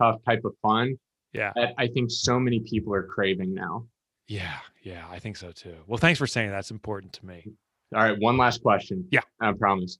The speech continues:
Speaker 1: If you had a prayer for the world, what would it be?
Speaker 2: I would pray, and I do pray, that, um, people can lean into their true selves.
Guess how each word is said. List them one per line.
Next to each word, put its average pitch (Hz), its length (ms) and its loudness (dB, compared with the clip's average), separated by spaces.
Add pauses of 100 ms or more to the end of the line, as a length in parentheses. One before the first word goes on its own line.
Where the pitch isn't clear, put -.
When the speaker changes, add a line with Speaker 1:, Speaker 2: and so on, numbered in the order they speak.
(320)
Speaker 1:
If 110 160 -2
you 120 120 8
had 127 100 8
a 113 60 4
prayer 123 340 6
for 135 120 -2
the 127 120 2
world, 113 360 4
what 104 180 4
would 107 100 2
it 92 160 -2
be? 95 200 -4 (1120)
Speaker 2:
I 135 380 2
would 156 240 6
pray, 107 880 0 (480)
and 104 100 -6
I 98 40 -4
do 107 200 0
pray, 95 840 -4 (500)
that, 101 520 2 (140)
um, 95 460 0 (960)
people 120 460 8
can 101 460 2 (600)
lean 117 380 8
into 107 260 6
their 95 180 4
true 101 300 4
selves. 90 600 -2